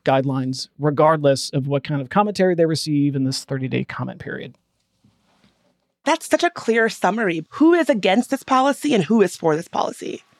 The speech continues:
Speaker 1: So, I mean,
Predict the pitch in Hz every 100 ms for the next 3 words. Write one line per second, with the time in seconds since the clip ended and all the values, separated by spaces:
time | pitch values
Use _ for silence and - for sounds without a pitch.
0 | _ _ _ _ _ _ _ _ _ _
1 | _ - - _ _ _ _ - 269 269
2 | 247 - 214